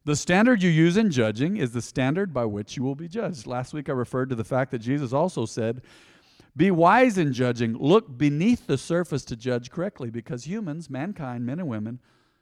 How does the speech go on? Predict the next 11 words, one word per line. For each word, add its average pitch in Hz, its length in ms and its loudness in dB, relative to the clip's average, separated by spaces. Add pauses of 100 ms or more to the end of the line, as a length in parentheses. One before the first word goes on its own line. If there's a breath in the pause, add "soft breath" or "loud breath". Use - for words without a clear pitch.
(180)
we 139 160 0
judge 123 340 -2
by 117 140 -4
outward 107 280 -8
appearance, - 600 -14 (140)
right? 131 240 -8 (500)
So - 160 -4
once 127 240 0
again, 156 220 0
verse 139 180 0
two, 156 240 -2